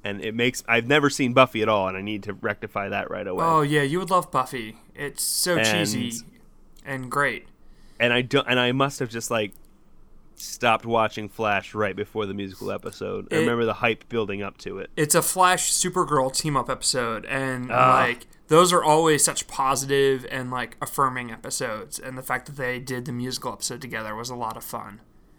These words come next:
Speaker 1: Yeah. Um, so in, in this non, somewhat musical, but pretty much non-musical episode, um, Henry tries to decide what song he's going to sing. Is he gonna sing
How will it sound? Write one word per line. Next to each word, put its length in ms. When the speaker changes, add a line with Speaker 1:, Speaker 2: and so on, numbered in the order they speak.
Speaker 1:
Yeah. 240
Um, 760
so 320
in, 180
in 160
this 240
non, 500
somewhat 480
musical, 460
but 180
pretty 160
much 200
non-musical 580
episode, 500
um, 400
Henry 680
tries 420
to 80
decide 420
what 220
song 400
he's 180
going 280
to 100
sing. 440
Is 180
he 100
gonna 220
sing 380